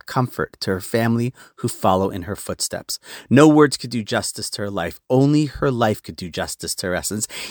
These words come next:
If you have her books, read them. Happy to lend you my copies. For all I know, family has extra copies to share. But chevra, let's aspire to live a life of faithfulness to our amazing heritage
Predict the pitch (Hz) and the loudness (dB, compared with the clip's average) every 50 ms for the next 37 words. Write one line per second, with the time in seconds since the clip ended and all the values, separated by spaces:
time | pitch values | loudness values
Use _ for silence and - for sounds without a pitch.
0 | - - 131 127 - 135 127 113 143 151 160 156 - 170 151 127 120 139 160 180 | -2 0 0 2 4 2 4 6 6 4 4 4 2 0 0 2 4 4 4 4
1 | - - - _ _ _ - 95 104 110 120 113 104 95 82 67 58 - _ - | 2 -4 -8 _ _ _ -12 -6 -2 -2 -2 -2 -4 -8 -10 -10 -14 -14 _ 2
2 | 117 123 143 156 139 139 139 131 131 135 123 117 120 120 - - 120 107 107 - | 2 4 4 4 2 4 4 2 2 2 4 4 4 4 4 4 2 2 2 2
3 | - 127 120 - - 110 107 107 110 113 113 110 - - 101 104 104 104 107 98 | 0 -4 -4 -2 0 2 4 4 4 2 0 -2 -2 -2 -2 0 0 0 -4 -4
4 | 87 98 98 98 95 - - 196 - - - 95 - - 110 101 - - 90 - | -4 -4 -4 -4 -6 -8 -10 -10 -10 -8 -12 -12 -6 -2 -2 -2 -2 -2 -8 -8
5 | - - - - - - 117 101 92 - - _ - - - - - - - - | -8 -10 -10 -8 -2 0 0 0 0 -2 -8 _ -18 -20 -20 -16 -10 -10 -8 2
6 | - 117 104 - - 64 69 _ _ _ _ _ _ _ _ _ _ - 120 135 | 4 2 4 2 0 -10 -10 _ _ _ _ _ _ _ _ _ _ 0 2 2
7 | 143 - - - - - - 110 104 107 107 107 - - 123 110 101 98 104 107 | 4 4 2 0 2 2 2 2 2 2 2 0 -2 -4 -6 -6 -4 -2 -4 -4
8 | 104 - - 123 113 101 90 92 92 87 - - _ _ - - - - _ - | -4 -4 -8 -8 -6 -4 -4 -4 -6 -6 -10 -16 _ _ -14 -14 -14 -14 _ -18
9 | - - 123 107 104 - - - 87 80 73 - - - - - - 127 117 107 | -8 -2 -2 -2 -2 -2 -8 -10 -10 -10 -6 -4 -6 -6 -4 -4 -2 0 2 2
10 | 104 101 101 101 104 107 95 98 95 95 - - - 107 107 110 113 - 127 127 | 2 0 0 -2 -2 -2 -2 -4 -6 -8 -10 -8 -4 -2 -2 -2 0 -2 -4 -4
11 | 135 - - _ | -4 -6 -12 _